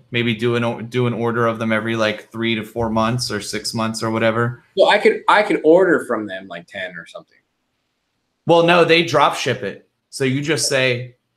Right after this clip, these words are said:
Speaker 1: "Here's my jersey design." Like, they make your jersey design. Then you say, "I'm gonna open my store from," so, like, I did June first through June thirty-first.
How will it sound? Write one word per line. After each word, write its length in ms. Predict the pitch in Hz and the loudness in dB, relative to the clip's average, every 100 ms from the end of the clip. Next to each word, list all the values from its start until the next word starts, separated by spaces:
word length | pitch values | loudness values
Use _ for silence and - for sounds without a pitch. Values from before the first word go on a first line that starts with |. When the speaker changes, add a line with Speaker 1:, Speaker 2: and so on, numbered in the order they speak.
| - | -6
Speaker 1:
"Here's 240 | 147 135 | -4 -2
my 180 | 143 135 | 0 0
jersey 460 | 127 131 135 127 120 | 0 0 0 -2 -2
design." 720 | 120 120 117 117 117 117 120 | -2 0 2 0 -2 -6 -4
Like, 200 | 117 110 | -4 -2
they 80 | 120 | -2
make 200 | 123 117 | -2 -2
your 120 | 117 | -6
jersey 380 | 110 117 117 120 | -4 -6 -4 -4
design. 340 | 110 107 107 | -4 -2 -2
Then 140 | 110 107 | -2 -4
you 80 | 107 | -6
say, 220 | 110 107 | -2 -2
"I'm 180 | 104 113 | -2 -2
gonna 160 | 104 | -2
open 280 | 107 117 120 | -2 -4 -2
my 180 | 107 104 | -2 -2
store 540 | - - 113 113 107 | -6 -8 -4 -4 -4
from," 420 | 107 101 98 95 - _ | -4 -2 -2 -6 -16 _
so, 140 | - 120 | -6 0
like, 200 | 110 113 | 0 2
I 100 | 113 | 0
did 240 | 113 110 | 2 0
June 300 | 107 113 117 | 2 2 2
first 420 | 110 113 113 110 | 2 2 2 0
through 140 | 113 98 | -2 -4
June 280 | 107 110 104 | 0 -2 0
thirty-first. 840 | 107 104 95 85 95 - - - | 0 0 -2 -4 -4 -6 -10 -12